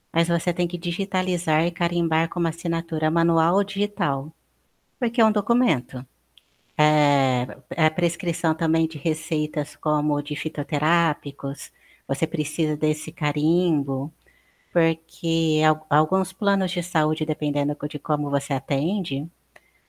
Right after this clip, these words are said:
eles não aceitam, ou com certeza não devem acei-, aceitar documentos sem assinatura. Então, uma assinatura digital certificada é o padrão ouro pra esse tipo de documento. Existem muitos sites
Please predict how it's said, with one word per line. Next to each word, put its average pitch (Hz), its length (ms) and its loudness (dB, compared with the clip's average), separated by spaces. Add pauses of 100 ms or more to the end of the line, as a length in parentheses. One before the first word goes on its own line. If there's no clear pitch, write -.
(160)
eles 165 340 0
não 170 160 6
aceitam, 185 1200 0 (580)
ou 160 160 -4
com 165 160 2
certeza 170 640 2
não 170 100 4
devem 151 300 2
acei-, 160 340 -2 (240)
aceitar 156 640 0
documentos 180 640 0
sem 156 240 0
assinatura. 170 720 -2 (680)
Então, 165 300 2
uma 170 160 4
assinatura 165 1300 2 (580)
digital 156 640 2
certificada 160 920 -2
é 156 120 4
o 151 40 0
padrão 156 440 -2
ouro 147 300 0
pra 143 160 -4
esse 143 180 -6
tipo - 260 -8
de 156 100 -8
documento. 156 640 -2
Existem 175 400 0
muitos 170 320 -2
sites - 800 -6